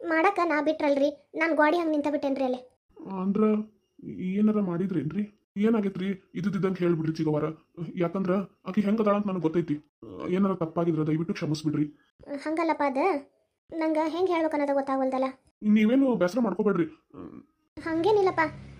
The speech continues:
Speaker 1: ನೀ ಏನೋ ಒಳ್ಳೆ ಓದಿದಿ, ಆದ್ರೆ ನಿನ್ ಹೆಂಡತಿ ಬಗ್ಗೆ ಹೇಳಿದ್ರ ನಿನಗೇನ್ ಅನಿಸುತ್ತಂತ?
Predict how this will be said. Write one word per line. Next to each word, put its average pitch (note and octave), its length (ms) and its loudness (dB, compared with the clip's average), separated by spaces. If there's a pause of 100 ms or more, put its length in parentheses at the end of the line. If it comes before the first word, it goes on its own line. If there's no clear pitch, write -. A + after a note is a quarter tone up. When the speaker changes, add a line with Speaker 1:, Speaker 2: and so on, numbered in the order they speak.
Speaker 1:
ನೀ F4+ 160 4
ಏನೋ A4+ 260 6
ಒಳ್ಳೆ F#4+ 160 4
ಓದಿದಿ, E4+ 280 2 (360)
ಆದ್ರೆ G4 140 4
ನಿನ್ F#4+ 120 6
ಹೆಂಡತಿ F4 220 -2
ಬಗ್ಗೆ F4+ 180 0
ಹೇಳಿದ್ರ E4 280 -4 (340)
ನಿನಗೇನ್ F#4+ 340 2
ಅನಿಸುತ್ತಂತ? D4+ 460 -2